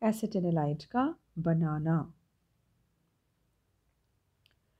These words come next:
जितने भी केमिस्ट्री प्रैक्टिकल्स आपको वीडियो ऑनलाइन माध्यम से करवाए जा रहे हैं, समझाए जा रहे हैं,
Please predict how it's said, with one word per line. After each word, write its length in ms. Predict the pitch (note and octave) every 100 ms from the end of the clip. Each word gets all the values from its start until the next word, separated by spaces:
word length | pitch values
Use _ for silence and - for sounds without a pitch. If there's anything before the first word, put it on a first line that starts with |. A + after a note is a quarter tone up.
| _ _ _ _ -
जितने 380 | A3 D#4 F4+ F4+
भी 260 | D#4+ E4+
केमिस्ट्री 480 | F4 C#4 A#3+ A3+ C4
प्रैक्टिकल्स 720 | C4 G3 - A#3 A#3+ A#3+ A#3
आपको 380 | G#3+ G3 - G#3+
वीडियो 760 | G3+ F#3+ F3 G#3 G#3 G#3 G#3+ -
ऑनलाइन 540 | F3+ F3 F#3 F3 F3+ F3+
माध्यम 460 | E3+ D#3+ - E3+
से 180 | E3+ F3
करवाए 400 | E3+ E3+ E3 D#3
जा 160 | D#3 E3+
रहे 280 | F3 G3+ G#3+
हैं, 200 | A#3+ B3
समझाए 500 | A#3 G3 - G#3 A3
जा 160 | A3+
रहे 280 | G#3+ A3+ A3+
हैं, 460 | A3 A#3+ A#3+ A#3+